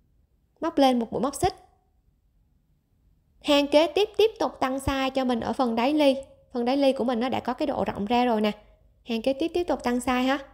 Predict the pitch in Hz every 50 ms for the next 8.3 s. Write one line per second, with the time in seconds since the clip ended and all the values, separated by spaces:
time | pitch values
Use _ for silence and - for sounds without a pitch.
0 | _ _ _ _ _ _ _ _ _ _ _ - - - - _ - - 302 294
1 | - 370 370 - - 330 311 311 302 - 320 311 311 370 381 - - 208 - -
2 | 254 - - 277 277 277 277 277 - 208 220 - 262 277 330 359 359 320 269 262
3 | 262 254 240 226 220 254 269 302 302 - 277 247 247 262 320 349 330 202 - 170
4 | 254 330 359 - 262 247 240 247 226 - - 247 254 - - 240 - 269 254 254
5 | 247 247 247 240 233 208 - - - - 302 381 - - - - - _ _ _
6 | - 196 226 247 254 254 254 226 220 277 285 277 294 254 247 247 226 202 190 247
7 | - 247 214 240 233 247 220 220 277 294 - - - - - 196 220 277 330 -
8 | - 254 247 240 233 220